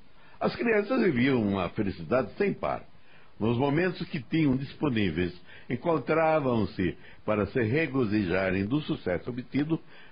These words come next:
quando tiveram a feliz ideia de provocar um namoro entre os dois. Namoro esse que veio redundar no tão desejado casamento prestes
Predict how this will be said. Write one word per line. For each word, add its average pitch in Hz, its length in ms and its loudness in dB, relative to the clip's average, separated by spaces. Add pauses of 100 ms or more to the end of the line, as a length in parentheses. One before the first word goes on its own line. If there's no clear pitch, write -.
(120)
quando 170 240 2
tiveram 160 400 2
a 156 80 2
feliz 185 540 0
ideia 127 680 4 (320)
de 120 120 2
provocar 143 840 2
um 120 80 4
namoro 95 460 2
entre 98 220 0
os 110 100 0
dois. 69 220 -2 (540)
Namoro 156 420 4
esse 170 300 2
que 202 160 0
veio 113 320 4
redundar 120 680 2 (300)
no 104 120 2
tão 143 300 2
desejado 120 680 2
casamento 113 760 0 (340)
prestes 123 580 2